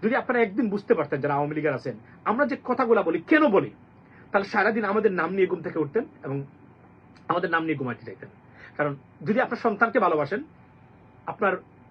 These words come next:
পরিবারকে ভালোবাসেন, আমাদেরকে সাপোর্ট ছাড়া আপনার বিকল্প কোথায়? যদি না, unless আপনি বেনজিরের মতো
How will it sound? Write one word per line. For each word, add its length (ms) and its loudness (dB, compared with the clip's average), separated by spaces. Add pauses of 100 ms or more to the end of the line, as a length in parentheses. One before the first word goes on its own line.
(120)
পরিবারকে 380 4
ভালোবাসেন, 420 -4 (300)
আমাদেরকে 340 -2
সাপোর্ট 360 -4
ছাড়া 260 -4 (240)
আপনার 220 -4
বিকল্প 300 -4
কোথায়? 300 -14 (680)
যদি 160 -2
না, 120 0
unless 340 -4 (460)
আপনি 260 -8
বেনজিরের 420 0
মতো 180 -8